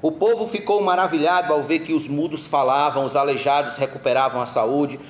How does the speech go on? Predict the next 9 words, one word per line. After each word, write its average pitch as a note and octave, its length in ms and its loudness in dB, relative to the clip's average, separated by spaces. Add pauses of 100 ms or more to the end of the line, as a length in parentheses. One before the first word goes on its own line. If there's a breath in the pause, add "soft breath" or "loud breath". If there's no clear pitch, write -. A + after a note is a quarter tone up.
os E3+ 240 0
coxos A3+ 500 0
andavam C3 640 0
e C#3+ 80 -2
os C#3+ 140 -4
cegos C3+ 500 -4
viam, A#2+ 380 -6 (280 loud breath)
e E3 140 0
glorificavam C#3 1700 -2